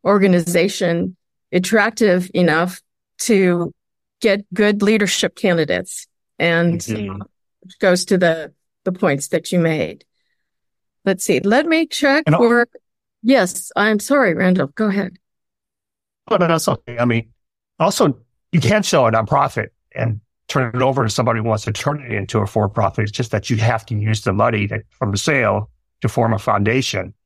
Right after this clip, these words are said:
Speaker 2: or some sort of charitable that, that can carry on, you know, good use of that money to carry on your mission, but in a different way. So you wouldn't necessarily do it with the media, but you would do it with the money you made through the sale of the nonprofit to carry on your work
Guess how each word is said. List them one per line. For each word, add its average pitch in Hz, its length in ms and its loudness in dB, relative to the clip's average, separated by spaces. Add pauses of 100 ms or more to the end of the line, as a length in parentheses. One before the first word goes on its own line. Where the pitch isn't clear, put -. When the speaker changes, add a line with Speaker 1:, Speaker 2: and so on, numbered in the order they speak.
(120)
Speaker 2:
or 113 80 -6
some 113 160 -2
sort 113 140 -2
of 107 80 -2
charitable 120 460 0 (360)
that, 113 180 -4 (100)
that 113 80 -4
can 110 100 -6
carry 113 340 0
on, 104 240 0 (240)
you 123 80 -6
know, 95 80 -12 (280)
good 120 100 0
use 110 160 -2
of 107 60 -4
that 92 140 -8
money 117 220 0
to 95 80 -4
carry 110 320 0
on 98 140 2
your 92 100 -8
mission, 98 440 -6 (300)
but 117 140 -2
in 107 80 0
a 98 100 -6
different 127 320 -2
way. 95 160 0
So - 120 -6
you 107 80 2
wouldn't 107 160 0
necessarily 107 340 -2
do 107 120 -4
it 101 60 -4
with 98 100 -12
the - 60 -10
media, 123 280 0
but 101 180 -6
you 113 60 -4
would 101 120 -8
do 107 180 -4
it 104 80 -8 (640)
with 113 120 0
the 127 60 0
money 113 260 2
you 104 140 -2
made 110 280 -2
through 113 160 -4
the 98 100 -6
sale 123 440 -2
of 95 100 -4
the 101 60 -6
nonprofit 95 580 -2
to 107 80 -4
carry 101 260 -2
on 95 120 -2
your 92 120 -8
work 92 260 -6